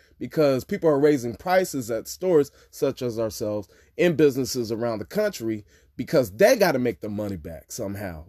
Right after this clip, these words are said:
They lost out on this shit too, and they don't give a damn about you. They give a damn about their bottom line. So of course they're gonna raise the prices at a time where no one has money, which is always funny because it seems like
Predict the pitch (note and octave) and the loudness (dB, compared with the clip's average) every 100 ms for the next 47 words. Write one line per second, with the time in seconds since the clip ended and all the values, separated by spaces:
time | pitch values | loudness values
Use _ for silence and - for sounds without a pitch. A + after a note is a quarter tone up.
0 | _ F2+ F#3+ G#3+ E3 D3 - C#3 C3 B2+ | _ 4 6 6 4 0 0 0 0 -2
1 | A#2+ - B2+ A2 - B3 E3 C#3+ _ _ | -4 -4 -6 -6 -4 2 2 2 _ _
2 | - C#3 C#3 G#3 G#3+ E3 C#3+ B2+ C3 C3 | -10 -4 0 2 2 2 2 2 0 2
3 | B2+ A2+ A#2+ G#2+ A#2 B2+ E3+ _ - A3+ | 0 2 0 0 0 0 0 _ 2 2
4 | G3 F3+ D3+ C3+ C#3 C3+ C#3 B2 - E3 | 4 2 2 2 2 2 0 0 -2 -4
5 | A#2+ G#2+ B2 F3+ A#3 B2 F#2 _ - F#3+ | -4 -4 -2 0 0 -2 -6 _ 0 2
6 | G#3 - D4+ - E3 C#3 A#2+ A#2+ A2 G2+ | 2 2 2 2 2 2 2 0 0 -6
7 | A#2+ A2+ G2+ G#2 G2 - _ _ _ _ | -6 -4 -4 -8 -8 -12 _ _ _ _
8 | _ - F#3+ E3 G3 F3+ D#3 C#3+ E3+ D#3+ | _ 2 4 4 2 2 4 4 4 4
9 | D3 D#3 C3+ D#3+ G#3 B2+ A#2+ _ _ _ | 2 2 0 0 0 0 -2 _ _ _
10 | E3+ F3+ D#3+ D3+ G#3 E3+ D3 - A#3+ G3 | 0 0 0 4 6 6 2 -2 0 0
11 | D#3 D#3 E3+ C3+ C#3 A3 G3+ F3 E3+ D#3 | 0 0 0 -2 -2 -4 -4 -2 0 0
12 | - | 0